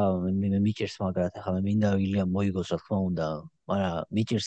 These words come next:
ეხლა იმის დაჯერება, რასაც ეგ ამბობს. აა, მაგრამ ნახოთ, <laughs> მაგათ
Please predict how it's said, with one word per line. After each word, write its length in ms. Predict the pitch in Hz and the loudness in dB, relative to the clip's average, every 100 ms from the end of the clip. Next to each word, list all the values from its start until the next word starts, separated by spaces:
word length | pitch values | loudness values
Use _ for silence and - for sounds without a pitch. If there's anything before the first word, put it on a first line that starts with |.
| - | -6
ეხლა 120 | - | -2
იმის 180 | 92 98 95 | 2 2 2
დაჯერება, 400 | 98 104 101 110 | 2 2 2 2
რასაც 260 | 104 107 117 | 2 4 4
ეგ 60 | 175 | 4
ამბობს. 400 | 202 90 - - - - - - - _ _ _ _ _ _ - | 4 2 -2 -10 -16 -20 -20 -20 -20 _ _ _ _ _ _ -6
აა, 640 | 139 50 50 50 50 50 50 50 - | -2 -2 -2 -4 -6 -6 -8 -10 -8
მაგრამ 320 | 98 101 117 127 104 - _ _ _ _ _ _ _ _ - | -4 0 2 2 -2 -6 _ _ _ _ _ _ _ _ 0
ნახოთ, 380 | 214 - 107 98 - _ _ _ | 2 4 2 -2 -8 _ _ _
<laughs> 260 | 107 107 117 | 0 4 4
მაგათ 300 | 113 127 | 6 4